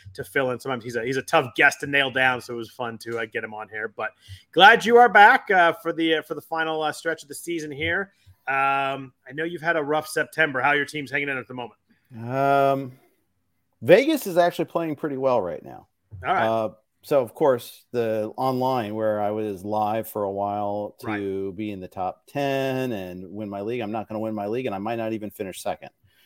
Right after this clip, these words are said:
Speaker 2: Uh,
Speaker 1: How,
Speaker 2: it's
Speaker 1: how
Speaker 2: just
Speaker 1: cl-,
Speaker 2: utter
Speaker 1: do you
Speaker 2: flop.
Speaker 1: have a chance at the, at the league, or is it done, done?
Speaker 2: It's pretty close to done.
Speaker 1: Yeah.
Speaker 2: Um, I, yeah, Kelly Ugansky had a great year. Uh, he, he had the better draft. He was leading most of the year. I caught fire for about a month and a half, and then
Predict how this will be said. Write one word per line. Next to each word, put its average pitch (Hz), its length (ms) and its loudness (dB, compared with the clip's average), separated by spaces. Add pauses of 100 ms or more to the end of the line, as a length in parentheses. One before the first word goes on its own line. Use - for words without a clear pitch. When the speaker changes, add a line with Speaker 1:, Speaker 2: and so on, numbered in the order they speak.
(260)
Speaker 2:
Uh, 101 60 -2
Speaker 1:
How, 151 480 4
Speaker 2:
it's 147 80 2
Speaker 1:
how 180 120 6
Speaker 2:
just - 120 -4
Speaker 1:
cl-, 190 120 4
Speaker 2:
utter 165 120 4
Speaker 1:
do 147 100 -4
you 175 40 4
Speaker 2:
flop. 170 100 4
Speaker 1:
have - 20 -4
a 143 80 -6
chance 196 320 2
at 202 140 -2
the, 214 180 4
at 208 100 -2
the 220 60 -2
league, 233 240 6
or 202 60 6
is 143 100 0
it 135 80 -6
done, 120 220 -4
done? 101 180 -14 (320)
Speaker 2:
It's 110 320 -4
pretty 85 220 -12
close 76 240 -12
to - 80 -20
done. 73 280 -20 (160)
Speaker 1:
Yeah. 90 320 -12
Speaker 2:
Um, 87 300 -12 (160)
I, 120 300 -2 (400)
yeah, 120 180 -8 (260)
Kelly 156 300 4
Ugansky 110 460 -4
had 98 100 -6
a 98 60 -4
great 98 320 -6
year. 92 360 -8
Uh, 90 420 -6
he, 135 180 -4
he 151 100 -4
had 160 100 2
the 135 80 -2
better 113 220 0
draft. 98 400 -6
He 120 80 -8
was 107 220 -8
leading 117 260 -4
most 101 200 -6
of - 40 -16
the 104 60 -8
year. 98 160 -4
I 98 80 -4
caught - 320 -4
fire 101 280 0
for 101 200 -4
about 98 220 -4
a 98 40 -6
month 95 320 -10
and 98 80 -10
a 98 60 -10
half, 98 420 -12
and 92 100 -12
then 95 380 -8